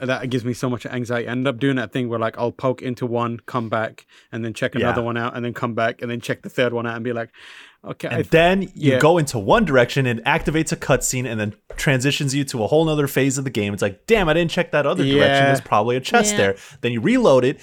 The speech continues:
Speaker 2: you go in that other direction, there ain't shit there.
Speaker 1: <laughs> Yeah, there's nothing there. It's, the other one is, like, when, when, when it doesn't, like, uh, transition you, it just locks the door behind you.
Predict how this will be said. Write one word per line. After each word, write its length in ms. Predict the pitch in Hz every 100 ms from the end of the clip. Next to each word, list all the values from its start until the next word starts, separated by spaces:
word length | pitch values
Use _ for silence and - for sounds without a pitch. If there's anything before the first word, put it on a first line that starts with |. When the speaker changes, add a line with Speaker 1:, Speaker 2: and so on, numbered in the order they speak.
| -
Speaker 2:
you 80 | 113
go 160 | 135 254
in 60 | 190
that 80 |
other 160 | 135 117
direction, 320 | 117 120 147
there 140 | 127 160
ain't 140 | 226
shit 320 | - - - -
there. 180 | 87 -
Speaker 1:
<laughs> 40 |
Yeah, 160 | 156 - 165 165
there's 260 | 180 143 156
nothing 360 | 175 165 156
there. 160 | 143 123 302 - 165
It's, 180 | 151 - 220
the 100 | 147
other 160 | 180 180
one 100 | 160
is, 140 | 143
like, 180 | 147 131
when, 240 | 135 131
when, 400 | 135 135 127 127 - -
when 160 | 139 135
it 40 |
doesn't, 280 | 139 139 135
like, 280 | 123 120 -
uh, 240 | 127 117
transition 500 | 107 139 120 123 -
you, 120 | 113 113
it 80 |
just 160 | 123 110
locks 240 | 117 -
the 80 | 107
door 180 | 120 120
behind 320 | 113 120 120
you. 140 | 151